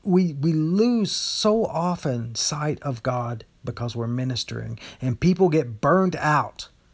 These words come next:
And people walk away from God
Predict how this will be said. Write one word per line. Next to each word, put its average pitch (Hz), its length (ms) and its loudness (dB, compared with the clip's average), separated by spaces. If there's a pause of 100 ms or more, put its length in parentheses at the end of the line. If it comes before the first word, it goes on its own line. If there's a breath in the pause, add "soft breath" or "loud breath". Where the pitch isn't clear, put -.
(400 soft breath)
And 143 200 2
people 180 440 2
walk 165 440 2
away 175 340 6
from 160 240 0
God 147 540 4